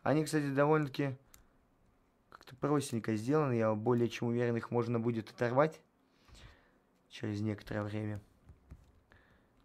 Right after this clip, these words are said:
Может быть, с этой стороны. Вот, что-то залезает. У меня ногтей нет, вот, блядь, п-, знаете, как плохо, когда нет ногтей? Сейчас я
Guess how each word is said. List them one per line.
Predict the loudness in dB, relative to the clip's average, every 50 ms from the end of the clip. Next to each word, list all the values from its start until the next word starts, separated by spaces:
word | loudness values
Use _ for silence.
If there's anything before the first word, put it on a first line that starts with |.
| _ _ _
Может | -8 -6 -6 -4 -4 -6
быть, | -8 -8 -10
с | -8 -6
этой | -4 -4 -4 -6 -12 -16
стороны. | -14 -10 -8 -6 -6 -6 -6 -6 -6 -8 -10 -14 -18 _ -20 -20 _ _ _ _ _ _ _ _ _ _ -20 -20 -20 -20 _ _ _ _ _ _ _ _ _ _ _ _ _ _ _ _ _ _ _ _ -20 -20 -20 _ _ _ _ _ _ _ _ _ -20 -20 -20 -20 -20 -20 -20 -20 _ _ _ _ _ _ _ _ -20 _ _ _ _ _ _ _ _ -20 _ _ _ -20 -20 -20 _ _ _ _ _ _ _ _ _ _ _ _ _ _ _ _ _ -2
Вот, | 0 0 2 2 0 0 -2 -6 -10
что-то | -6 -6 -6 -6 -6 -6
залезает. | -4 -4 -4 -2 -4 -4 -4 -2 -2 -2 -2 -4 -6 -8 -14 -20 _ _ _ _ _ _ _ _ _ _ -20 -20 _ _ _ _ _ _ _ _ _ _ _ _ _ _ _ _ _ _ _ _ _ _ _ -20 -20 _ _ 0
У | 4
меня | 8 10 10 10
ногтей | 10 8 6 4 4 6 8 8
нет, | 10 8 8 6 6
вот, | 2 2
блядь, | 4 4 4 4 2 2
п-, | 2 2
знаете, | 4 4 4 4 2 0 -4
как | -6 -6 2
плохо, | 6 6 6 6 2 -4
когда | -8 -4 -2 0 2
нет | 2 2 0 0 0
ногтей? | -2 -4 -2 -2 -2 -2
Сейчас | -2 -2 -4 -6 -4 -4 -4
я | -4